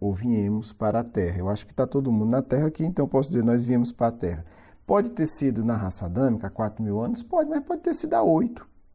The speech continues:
pelos mesmos motivos. Então, o que acontece?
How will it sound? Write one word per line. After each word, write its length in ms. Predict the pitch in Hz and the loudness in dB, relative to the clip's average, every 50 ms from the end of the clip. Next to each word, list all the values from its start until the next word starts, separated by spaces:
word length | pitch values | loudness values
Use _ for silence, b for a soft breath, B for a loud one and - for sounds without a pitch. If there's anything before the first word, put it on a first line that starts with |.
| _ _ | _ _
pelos 260 | - 359 339 339 277 | -2 0 2 2 4
mesmos 320 | 185 175 165 170 175 190 190 | 4 4 2 2 2 2 0
motivos. 600 | 208 208 - - - 98 - - - - - - - _ _ _ _ _ _ - _ _ _ _ _ _ - - _ - - _ - - _ - B B B B B B B B B | 0 0 -2 -6 -6 -6 -6 -8 -12 -20 -20 -20 -20 _ _ _ _ _ _ -20 _ _ _ _ _ _ -20 -20 _ -20 -20 _ -20 -20 _ -20 B B B B B B B B B
Então, 180 | B - 226 294 | B 2 2 2
o 20 | |
que 100 | 262 - | 4 2
acontece? 720 | 208 190 - 196 190 - - 117 101 87 - - - - | 2 2 2 0 0 2 2 2 2 2 0 -4 -10 -14